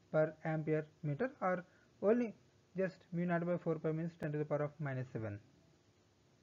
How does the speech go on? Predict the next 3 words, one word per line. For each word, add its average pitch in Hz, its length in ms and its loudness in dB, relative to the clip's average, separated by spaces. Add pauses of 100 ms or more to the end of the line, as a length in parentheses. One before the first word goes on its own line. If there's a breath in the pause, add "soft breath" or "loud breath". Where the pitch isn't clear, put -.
(1700)
In 202 160 -4
vector 254 420 2
form, 196 280 2